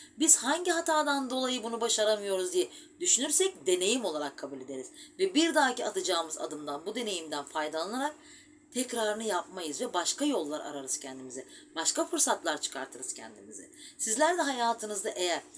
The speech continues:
başarısız olduğunuzu düşündüğünüz bazı alanlar, duygu olur, iş olur, maddi manevi bir hareket, bir eylem olur. Lütfen vazgeçmeyin. O yaşadığınız tecrübe olarak bakın,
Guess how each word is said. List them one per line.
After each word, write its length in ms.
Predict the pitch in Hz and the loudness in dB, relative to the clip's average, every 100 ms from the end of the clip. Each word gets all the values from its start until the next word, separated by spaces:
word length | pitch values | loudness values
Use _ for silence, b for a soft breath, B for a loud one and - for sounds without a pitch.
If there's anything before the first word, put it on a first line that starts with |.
| B B | B B
başarısız 460 | 370 359 - 240 330 | 2 4 6 4 4
olduğunuzu 460 | 339 277 226 208 170 | 2 2 -2 -4 -2
düşündüğünüz 540 | - 190 185 185 147 | -4 -4 -6 -6 -2
bazı 300 | 175 233 226 | 2 2 2
alanlar, 480 | 160 156 156 160 147 B B B - | 0 -2 -2 -4 -4 B B B -4
duygu 360 | 226 233 190 233 | -2 -2 0 2
olur, 500 | 202 196 196 190 - | 2 4 2 2 -4
iş 280 | 226 - - | -4 -4 0
olur, 440 | 214 208 202 - B B B | 0 2 -2 -4 B B B
maddi 400 | 208 - - 311 | -4 -4 0 2
manevi 480 | 277 269 262 277 262 | 4 4 4 2 2
bir 100 | 277 | 0
hareket, 440 | 254 262 277 277 | 0 0 0 -2
bir 180 | 269 - | -2 0
eylem 360 | 214 226 220 180 | 2 2 0 -2
olur. 180 | 147 - B B | -6 -8 B B
Lütfen 340 | 294 311 294 202 | -2 0 0 2
vazgeçmeyin. 680 | 170 151 196 196 147 123 - B B B | 0 2 0 0 -6 -12 -16 B B B
O 80 | 254 | 6
yaşadığınız 540 | 359 320 208 175 160 - | 8 8 6 2 -4 0
tecrübe 360 | 165 143 156 | 0 0 -4
olarak 420 | 160 143 127 - | -4 -2 -4 -2
bakın, 360 | 220 214 247 254 | -4 0 -2 -2